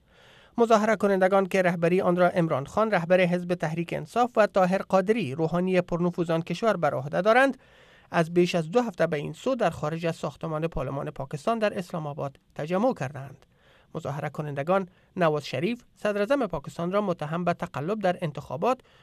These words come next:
و ترویج فساد گسترده کرده و خواستار استعفای وی می‌باشند.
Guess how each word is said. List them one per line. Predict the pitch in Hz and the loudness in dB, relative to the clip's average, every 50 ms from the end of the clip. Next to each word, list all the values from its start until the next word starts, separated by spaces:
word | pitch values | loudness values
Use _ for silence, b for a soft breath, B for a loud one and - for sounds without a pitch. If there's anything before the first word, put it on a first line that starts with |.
| b b - | b b -6
و | 151 151 | -6 -6
ترویج | - - 147 139 151 180 202 185 196 190 | -4 -6 -6 -6 -6 -6 -6 -6 -6 -6
فساد | 180 - - 147 139 - 185 175 170 | -6 -6 -8 -10 -6 -4 -2 -2 0
گسترده | 175 165 160 165 151 - - 165 160 160 196 226 | -2 -2 -2 -4 -4 -4 -6 -8 -4 -2 -2 -2
کرده | 220 - 220 202 196 190 190 180 b b b b b - | 0 -2 -2 0 2 0 0 -2 b b b b b -6
و | 147 | -6
خواستار | - - 143 139 - - - 151 156 - - | -6 -6 -10 -12 -10 -8 -8 -6 -6 -6 -8
استعفای | 156 - - 147 143 135 - 143 139 147 160 | -10 -10 -10 -12 -12 -10 -10 -10 -8 -8 -4
وی | 165 190 196 180 | -2 -2 -2 0
می‌باشند. | 151 127 123 127 139 - 156 151 180 - _ | -2 -4 -6 -8 -10 -12 -12 -14 -16 -18 _